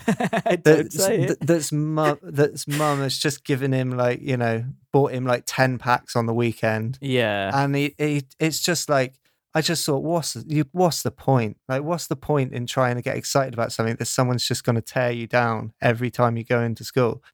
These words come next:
Speaker 2: I never played into, like, big, uh, what would you call them, fads or big trends? I
Speaker 1: Tr-,
Speaker 2: never,
Speaker 1: yeah.
Speaker 2: I never played into them. Um, but funnily enough, with f-, with, I say I'd like, I really, really liked movies and stuff, and I grew up really liking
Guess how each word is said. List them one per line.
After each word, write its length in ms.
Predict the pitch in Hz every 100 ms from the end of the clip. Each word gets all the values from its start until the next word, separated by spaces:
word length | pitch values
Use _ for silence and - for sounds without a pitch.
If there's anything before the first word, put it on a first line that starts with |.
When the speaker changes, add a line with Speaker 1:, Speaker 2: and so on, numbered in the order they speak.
| _ -
Speaker 2:
I 100 | 131
never 360 | 147 147 135
played 340 | 131 135 131 135
into, 300 | 135 113 110
like, 100 | -
big, 240 | 135 117 - -
uh, 240 | 131 120 123
what 180 | 131 147
would 120 | 139
you 60 |
call 180 | 131 147
them, 140 | 110 107
fads 640 | - 127 151 - - -
or 420 | 123 117 113 113 - _ -
big 180 | 131
trends? 600 | - 135 135 151 156 - - -
I 100 | 131
Speaker 1:
Tr-, 40 | 143
Speaker 2:
never, 240 | 165 131
Speaker 1:
yeah. 180 | - 135 -
Speaker 2:
I 120 | 139
never 260 | 156 151 147
played 340 | 147 147 139
into 300 | 151 143 -
them. 320 | 110 110 113 -
Um, 460 | 131 131 127 131 - -
but 180 | 170 135
funnily 440 | - 180 180 151
enough, 340 | 143 156 -
with 220 | 131 135 131
f-, 280 | - 165 -
with, 500 | 135 143 131 - - _ _ -
I 100 | 135
say 280 | 131 151 135
I'd 160 | 123
like, 200 | 131 131 131
I 80 | 127
really, 480 | 120 127 123 123 131
really 380 | 127 123 120
liked 280 | 120 117 -
movies 540 | 120 131 120 107 113 -
and 140 | 104
stuff, 340 | - 104 107 113
and 100 | 113
I 100 | 107
grew 140 | - 117
up 220 | 110 -
really 300 | 117 117 110
liking 560 | 110 110 - 110 107